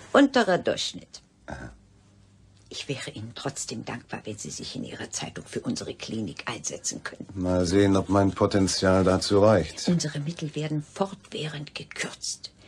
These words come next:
Speaker 1: Wir besitzen keine hinreichenden Sicherungsanlagen.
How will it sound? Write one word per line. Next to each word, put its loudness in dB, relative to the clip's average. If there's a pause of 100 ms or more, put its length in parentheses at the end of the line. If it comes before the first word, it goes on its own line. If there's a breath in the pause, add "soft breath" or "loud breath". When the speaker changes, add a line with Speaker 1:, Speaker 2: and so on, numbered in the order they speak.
(100)
Speaker 1:
Wir -10
besitzen -2
keine -4
hinreichenden -4
Sicherungsanlagen. -6